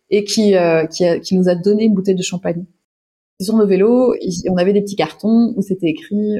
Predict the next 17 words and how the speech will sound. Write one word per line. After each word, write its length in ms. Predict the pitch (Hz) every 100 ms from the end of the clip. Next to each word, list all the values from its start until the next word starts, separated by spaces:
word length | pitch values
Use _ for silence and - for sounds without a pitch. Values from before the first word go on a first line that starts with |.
| -
euh, 540 | 165 156 151 139 - -
On 140 | 175
est 60 | 170
Manon 300 | 160 156 151
Driss, 460 | 180 220 226 214 -
on 120 | 180
vient 300 | 175 180 185
de 140 | 175
Belgique 340 | 160 165 175 180
à 80 |
vélo, 480 | 156 160 202 214 -
on 80 | 196
a 100 | 170
fait 180 | - 180
treize 240 | - 175
mille 120 | 180 175
kilomètres, 540 | 170 160 208 214